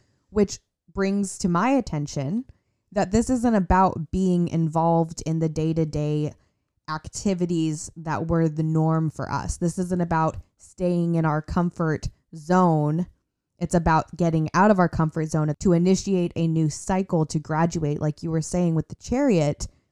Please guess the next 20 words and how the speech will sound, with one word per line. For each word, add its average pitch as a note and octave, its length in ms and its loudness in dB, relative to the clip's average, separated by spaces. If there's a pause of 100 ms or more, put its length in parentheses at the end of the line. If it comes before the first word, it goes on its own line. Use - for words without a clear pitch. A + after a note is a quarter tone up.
(380)
to F3+ 120 -2
reclaim F3+ 640 2
that E3 220 2
joy D3 400 -2
of D3+ 140 -4
the D#3 100 -4
sun D3+ 500 -4 (560)
and F3+ 120 -2
to F#3 100 2
be G3 260 0
the A#3+ 100 2
King E3+ 280 -2
of D#3 100 0
our D3+ 120 2
Pentacles, D3+ 640 -2
to - 60 -8
have F3 300 -2
that D#3+ 320 -2
deep E3+ 340 -2 (540)
resourcing E3 1040 0